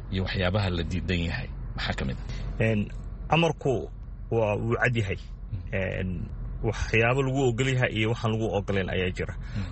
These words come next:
Speaker 2: Waxaa lagu ogol yahay haddii aad dukaan ka soo adeeganayso oo aad doonanayso cunto. Een, waxaa lagu ogol yahay haddii dhakhtar ballan aad leedahay ama dhakhtar aad aadayso ama dentist ama farmasiyaha aad dawo ka soo qaadanayso waa lagu ogol yahay.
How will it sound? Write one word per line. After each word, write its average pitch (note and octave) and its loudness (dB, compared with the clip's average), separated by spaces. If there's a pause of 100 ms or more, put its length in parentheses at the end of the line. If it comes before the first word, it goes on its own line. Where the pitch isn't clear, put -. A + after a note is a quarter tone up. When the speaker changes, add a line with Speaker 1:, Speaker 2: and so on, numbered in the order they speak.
Speaker 2:
Waxaa - 4
lagu B2 4 (100)
ogol C3+ 2
yahay B2 4
haddii G#2+ 0
aad F#2+ 2 (260)
dukaan A2+ 2
ka A#2+ -2
soo A#2+ 2
adeeganayso G2+ 2
oo E2+ 0
aad G2+ 0
doonanayso G#2+ 2
cunto. - 0 (680)
Een, F#2 2
waxaa G2+ 2
lagu C3+ 4
ogol C3+ 2
yahay B2 2
haddii G#2+ 0
dhakhtar A#2 0
ballan G#2+ 4
aad G2+ 2
leedahay G2+ 2
ama G2 0
dhakhtar F#2 -2
aad F#2 0
aadayso F#2+ 0
ama G2 2
dentist G2 -2
ama G#2+ 4 (460)
farmasiyaha A#2+ 2
aad G#2+ 0
dawo B2+ 2
ka A#2+ -2
soo A#2 2
qaadanayso G2+ 2
waa F#2+ 2
lagu G#2 0
ogol F#2+ -2
yahay. G2+ 2